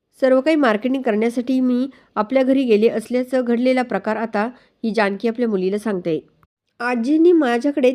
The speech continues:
ती डॉल तुझी कशा प्रकारे दिली, आईंनी मला तुझ्या तब्येतीची कशा प्रकारे चौकशी केली, परंतु आई एकदा बोलल्या की मला ओवीला एकदा भेटायचंय. आई मला बोलल्या,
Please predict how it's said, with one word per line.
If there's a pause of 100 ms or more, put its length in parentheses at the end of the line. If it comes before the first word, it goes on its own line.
ती
डॉल
तुझी
कशा
प्रकारे
दिली, (320)
आईंनी (280)
मला
तुझ्या (100)
तब्येतीची
कशा
प्रकारे
चौकशी
केली,
परंतु
आई
एकदा
बोलल्या
की
मला
ओवीला
एकदा
भेटायचंय. (220)
आई
मला
बोलल्या,